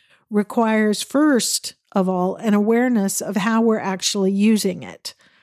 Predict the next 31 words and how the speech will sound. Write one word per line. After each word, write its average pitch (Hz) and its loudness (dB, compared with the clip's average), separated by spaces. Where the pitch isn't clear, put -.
And 202 4
for 220 0
that 233 0
reason, 202 2
one 226 2
practical 240 -2
thing 196 2
I 202 -4
recommend 208 2
for - -6
all 202 0
of 240 0
us 294 0
is 202 -2
that 214 2
we 214 2
periodically 220 2
do 220 2
an 208 0
exercise 208 0
that 190 -4
a 302 0
lot 294 2
of 254 -2
people 226 2
have 190 0
talked 202 -2
about 202 2
it, 208 -2
but 202 0
it, - -4